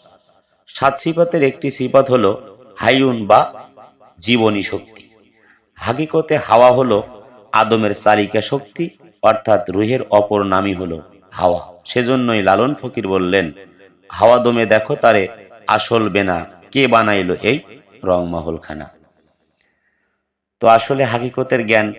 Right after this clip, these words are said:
আগে অর্জন করতে হবে, তাহলে এই বিষয়গুলো সূক্ষ্মভাবে বোঝা যাবে বা এই জ্ঞান আমরা খুব দ্রুত সংগ্রহ করতে পারব।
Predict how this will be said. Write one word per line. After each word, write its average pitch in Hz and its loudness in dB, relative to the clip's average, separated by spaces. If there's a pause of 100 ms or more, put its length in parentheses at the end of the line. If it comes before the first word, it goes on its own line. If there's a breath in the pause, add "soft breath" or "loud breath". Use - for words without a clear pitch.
(160)
আগে 104 0
অর্জন 95 0
করতে 110 -6
হবে, 117 -2 (280)
তাহলে 98 2
এই 92 -2
বিষয়গুলো 123 -6 (400)
সূক্ষ্মভাবে 107 -2 (380)
বোঝা 90 -2
যাবে 78 -10
বা 113 0
এই 101 -2
জ্ঞান 92 -2
আমরা 85 -4 (480)
খুব 113 -4
দ্রুত 104 -2 (1080)
সংগ্রহ 113 2
করতে 98 -2
পারব। 78 -10